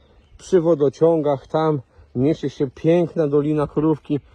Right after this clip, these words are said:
gdzie można zobaczyć i Pasternaka, tak, na Pasternak rzut okiem sobie zrobić, można pójść w stronę, e, o, e, Opoki,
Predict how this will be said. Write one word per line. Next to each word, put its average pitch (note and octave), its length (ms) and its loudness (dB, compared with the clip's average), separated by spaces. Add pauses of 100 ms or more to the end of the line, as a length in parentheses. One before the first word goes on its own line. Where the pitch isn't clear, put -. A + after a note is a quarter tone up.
(260)
gdzie C3 140 2
można C#3+ 340 2
zobaczyć C3+ 580 -2
i C#3+ 80 -2
Pasternaka, C#3 880 -2 (420)
tak, C3+ 460 -2
na C#3 180 0
Pasternak C#3+ 640 -2
rzut B2+ 300 -4
okiem C#3+ 360 -2
sobie C#3+ 280 -2
zrobić, C3+ 400 -2
można C3+ 320 -4
pójść E3 520 -2 (280)
w - 80 -20
stronę, D#3 440 2 (380)
e, C3+ 220 0
o, C#3 200 -4
e, C3+ 260 0 (140)
Opoki, E3 580 0